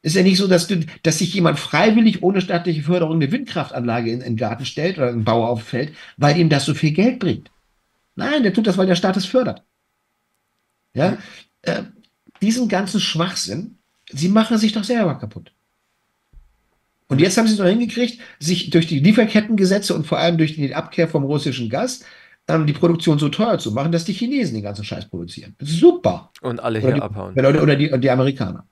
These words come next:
Speaker 1: Also, das muss, es ist, gibt ja auch keinen Hinweis darauf, dass sich das jetzt ändert, dass sie irgendeine Entscheidung treffen, um da irgendwie gegenzusteuern.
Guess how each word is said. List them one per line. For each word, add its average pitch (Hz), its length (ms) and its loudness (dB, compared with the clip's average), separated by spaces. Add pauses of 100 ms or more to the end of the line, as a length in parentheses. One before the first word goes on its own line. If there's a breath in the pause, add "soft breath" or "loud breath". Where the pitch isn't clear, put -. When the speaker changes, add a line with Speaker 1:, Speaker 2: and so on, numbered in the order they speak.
(800)
Speaker 1:
Also, 147 320 2 (1700 loud breath)
das - 160 2
muss, 226 260 6
es - 180 2
ist, 175 340 -4 (420)
gibt - 240 0
ja 196 160 2
auch 165 140 -2
keinen 180 200 2
Hinweis 214 420 2
darauf, 175 320 -4
dass 170 180 -4
sich - 140 -12
das 165 200 -2
jetzt 151 240 -6
ändert, 196 320 2
dass 135 120 -2
sie 160 100 -4
irgendeine 170 300 2
Entscheidung 214 420 -2
treffen, 180 360 -6
um 170 140 0
da 160 160 2
irgendwie 165 320 -2
gegenzusteuern. 170 720 -6